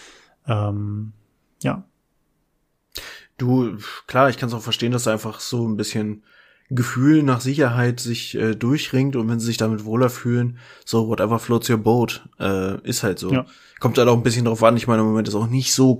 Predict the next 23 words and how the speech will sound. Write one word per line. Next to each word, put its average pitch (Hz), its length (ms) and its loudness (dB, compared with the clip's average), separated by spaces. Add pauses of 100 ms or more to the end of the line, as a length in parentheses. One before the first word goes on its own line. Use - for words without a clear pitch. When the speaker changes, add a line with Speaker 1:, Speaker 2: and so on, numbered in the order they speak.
(100)
Speaker 2:
cool 131 200 8
mit 120 260 4
irgendwie 113 280 2
Durchlüften, 127 680 0
Frischluft, - 540 -2
bla, 113 420 4 (320)
weil's 117 160 2
einfach 117 360 -2 (600)
richtig 131 500 -2 (100)
kacke, 139 480 0
unangenehm 139 540 0
draußen 139 400 0
ist, 170 300 -6
grad 113 260 -4
die 143 60 0
letzten 139 320 -2
Tage, 143 500 2 (760)
aber 113 920 2 (400)
auch 120 180 0
unabhängig 123 520 -2
davon, 107 420 -4
also, 113 500 0
pff, - 220 -14